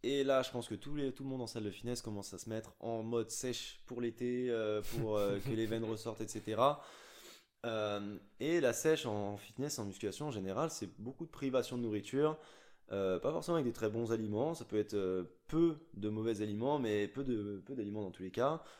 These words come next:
Et, euh, je sais pas moi, beaucoup, beaucoup plus de cardio, moins de muscu, et cetera. Et, euh, au final, est-ce que ça vaut vraiment le coup de laisser un petit peu de côté la musculation, de faire, euh, quasiment que du cardio dans, dans ces cas-là ?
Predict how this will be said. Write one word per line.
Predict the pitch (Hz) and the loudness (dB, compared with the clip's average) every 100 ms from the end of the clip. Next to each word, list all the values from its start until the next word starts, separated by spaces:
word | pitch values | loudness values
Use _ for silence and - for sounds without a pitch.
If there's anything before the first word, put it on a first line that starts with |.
| - - - - - | -20 -20 -18 -12 -2
Et, | 139 147 147 | 0 2 4
euh, | 131 110 | 6 4
je | 98 101 | 0 -6
sais | - | -6
pas | 113 | -4
moi, | 123 104 | -2 -4
beaucoup, | 95 143 147 147 | -2 -4 -4 -6
beaucoup | 143 131 | -6 -6
plus | 127 123 117 | -8 -10 -6
de | 113 | -4
cardio, | 120 110 107 135 143 | 0 -2 0 2 2
moins | 139 131 | 2 0
de | 123 | 0
muscu, | 117 - 135 | -2 -6 -6
et | 135 | -6
cetera. | - 98 98 107 147 - - - - - - - - - | -6 -4 0 2 0 -4 -20 -20 -20 -18 -18 -18 -20 -2
Et, | 120 127 120 | 2 4 4
euh, | 107 101 98 - - - - | 4 2 0 -2 -8 -16 -2
au | 123 | -2
final, | 117 - 113 139 170 151 - - _ - _ - | 4 4 4 2 2 0 -4 -10 _ -20 _ -2
est-ce | 123 117 - | -2 -2 -4
que | 151 | -4
ça | 147 120 | 0 0
vaut | |
vraiment | 110 135 143 | 2 2 2
le | 143 | -2
coup | - 147 | -6 -8
de | 120 | -2
laisser | 110 120 120 139 | 2 2 2 0
un | 131 | -2
petit | 127 | -4
peu | - 123 | -6 -4
de | |
côté | 127 120 120 | -4 0 2
la | |
musculation, | 120 120 - 127 120 - 127 131 127 | 2 -2 -4 0 0 -2 -4 -4 -4
de | |
faire, | 123 117 113 110 | -4 -4 -2 -2
euh, | 104 98 92 87 _ | -2 -2 -6 -10 _
quasiment | 110 107 110 123 120 110 _ - | -4 -4 -2 -4 -4 -10 _ -8
que | 110 | -6
du | 104 | -6
cardio | 104 104 101 113 110 | -4 -2 0 -2 -2
dans, | 98 92 82 82 - - | -4 -4 -6 -8 -10 -8
dans | 98 | -8
ces | 101 | -6
cas-là ? | 98 92 113 156 | -4 2 2 2